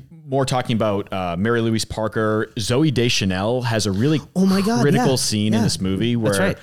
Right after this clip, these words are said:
Speaker 1: you do get a bit of, um, insight into Robert Ford's character and his evolution and perhaps the establishing of some sort of moral order within him,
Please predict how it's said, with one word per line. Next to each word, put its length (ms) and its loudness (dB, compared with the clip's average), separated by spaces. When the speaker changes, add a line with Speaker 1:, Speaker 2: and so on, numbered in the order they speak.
Speaker 1:
you 220 0
do 320 0
get 180 2
a 60 2
bit 260 0
of, 420 -2
um, 480 -2
insight 600 0
into 220 -4
Robert 320 -6
Ford's 260 -6
character 760 -6
and 160 0
his 500 0
evolution 760 -2
and 220 -2
perhaps 520 -4
the 120 -4
establishing 880 -4
of 160 -6
some 300 -4
sort 240 -4
of 100 -10
moral 380 -8
order 360 -8
within 340 -10
him, 320 -10